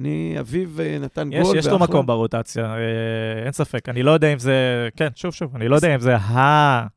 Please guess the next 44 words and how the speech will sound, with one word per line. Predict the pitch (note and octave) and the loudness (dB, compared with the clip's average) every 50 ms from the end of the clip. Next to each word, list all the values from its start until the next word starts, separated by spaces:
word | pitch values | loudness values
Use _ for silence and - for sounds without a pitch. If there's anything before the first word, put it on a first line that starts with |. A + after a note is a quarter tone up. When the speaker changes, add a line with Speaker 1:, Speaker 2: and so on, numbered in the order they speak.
| _ _ - | _ _ -10
Speaker 1:
זה | C3 A#2 D#3+ | -6 -4 -4
ייתן | C#3+ - - F3+ F#3 | -4 -2 -2 -2 0
לנו, | G3 F#3+ D#3+ D3 | 0 0 2 2
Speaker 2:
זה | C#3+ | 4
לא | C#3 D#3 | 4 4
Speaker 1:
אה, | D3+ D3+ D3 | 4 4 2
Speaker 2:
בנקר. | C3+ A#2+ - A#2 G#2 - _ | 0 -2 -8 -10 -10 -10 _
Speaker 1:
זה | - A#2+ A#2 C#3 | -12 -8 -8 -6
ייתן | B2 - E3 E3+ | -4 -2 -2 -2
לנו, | F3+ F3 D#3 D3 D3 D3+ D3 | 0 0 -2 -2 -2 -2 -2
אבל | A#2+ B2+ B2+ B2 B2 | -4 -4 -4 -6 -6
את | A#2+ - - | -8 -8 -6
מה... | C#3+ D3+ D3+ C#3+ | -4 -4 -4 -4
כי | - - E3 D3+ C3 | -6 -6 -6 -4 -4
זה | G#2+ C#3 C3+ C3 | -4 -4 -4 0
לא | D#3+ G#3 | 0 0
רק, | G#3 G#3 F3 - | 0 -2 -4 -6
קבוצה | A2+ C#3 C3+ - F#3 F#3 | -8 -8 -4 -2 0 2
לא | F#3 | 2
בנויה | F3 G3 A3 A3 G3 | 2 0 0 0 -2
על | D#3+ C#3 | -2 -4
אחת | A#2+ - C3+ - | -6 -8 -8 -8
עשרה, | B2 A#2+ - - A2 A2 - | -8 -10 -10 -10 -12 -14 -14
קבוצה | _ - A#2 - E3 E3+ | _ -12 -8 -6 -4 -4
בנויה | D#3 E3 E3+ | -2 -2 -4
על | E3 B2 | -4 -6
שלוש | - - D3 D#3+ D#3 E3 | -6 -4 -2 -2 -2 -2
עשרה, | D#3+ - - G#2 F#2 - _ - - - - | -6 -10 -10 -14 -16 -18 _ -20 -20 -16 -12
וזה | B2+ A#2 A#2 | -8 -6 -6
ייתן | B2+ - - E3+ F#3 | -4 -2 -2 0 0
לנו | G3+ G3 E3 | 0 0 -2
את | D3 - | -2 -4
מה | D3+ F3 E3 | -4 -4 -2
שהתלוננו | - E3+ D#3 - - B2+ B2+ B2+ D3+ E3 E3+ F3 E3 | -2 -4 -6 -6 -6 -6 -6 -4 -4 -4 -4 -4 -4
עליו | C#3+ C3+ | -6 -6
שבוע | - - B2+ B2 D#3 D#3 | -8 -8 -8 -6 -6 -6
שעבר, | - C#3 A#2 A2+ B2+ E3+ F#3 F3 | -6 -8 -8 -6 -6 -6 -6 -6
וגם | D3 B2+ D#3+ F#3 F#3+ | -4 -2 -2 -2 -2
היום | D3+ D3+ F#3+ G#3+ G3 F#3+ - _ _ _ _ | 0 0 2 0 0 -2 -8 _ _ _ _
Speaker 2:
שאין | - B2 A#2+ | -14 -8 -4
לנו | B2+ B2 B2+ | -4 -2 -2
Speaker 1:
חיכינו, | D#3+ C#3+ B2 B2 | -2 -2 -2 0
Speaker 2:
חילופים. | G3+ A3 A#3 A#3+ G#3+ - | 2 2 2 2 0 0
Speaker 1:
כן, | - - F3 D#3 | -4 -4 -4 -4